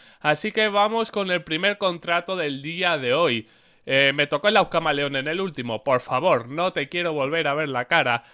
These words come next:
así que venga, vamos a ello. Hay nervios, lo dicho, lo más importante es que salga el A K, ya que es el arma más cara, Star Trek Factory New sería una auténtica locura, y sale el puto Camaleón. Es que no me lo creo, es que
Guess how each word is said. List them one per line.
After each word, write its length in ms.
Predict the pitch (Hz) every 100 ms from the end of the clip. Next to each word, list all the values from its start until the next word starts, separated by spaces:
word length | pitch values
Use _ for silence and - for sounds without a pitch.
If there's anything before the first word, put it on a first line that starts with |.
| _ _
así 280 | 107 123 156
que 100 | 131
venga, 200 | 127 127
vamos 320 | 143 127 -
a 100 | 127
ello. 360 | 143 156 170 170 _ _ _ _ _ _ _ _ _ _ -
Hay 140 | 156
nervios, 500 | 180 202 160 131 123
lo 140 | 147
dicho, 280 | 170 170 151
lo 100 | 147
más 180 | 180 190
importante 540 | 202 190 170 185 180
es 80 | 175
que 120 | -
salga 320 | 151 160 156 143
el 120 | 185
A 80 | 208
K, 160 | 208
ya 160 | 175 156
que 80 | 165
es 100 | 156
el 140 | 151
arma 360 | 156 160 165 143
más 360 | 151 185 -
cara, 340 | - 151 165 160
Star 240 | - 147
Trek 140 | 156
Factory 360 | - 147 143 139
New 200 | 151 156
sería 340 | 143 135 147 -
una 180 | 147 143
auténtica 500 | 127 156 156 165 151
locura, 460 | 139 165 185 196
y 140 | 190 151
sale 400 | - 180 190 196
el 160 | 156 147
puto 480 | 175 180 180 180 147 156 165 -
Camaleón. 640 | 156 143 120 120 120 131
Es 220 | 208 202
que 160 | - 208
no 100 | 214
me 80 | 220
lo 160 | 170
creo, 320 | 196 202 165
es 220 | 190 214 -
que 240 | 247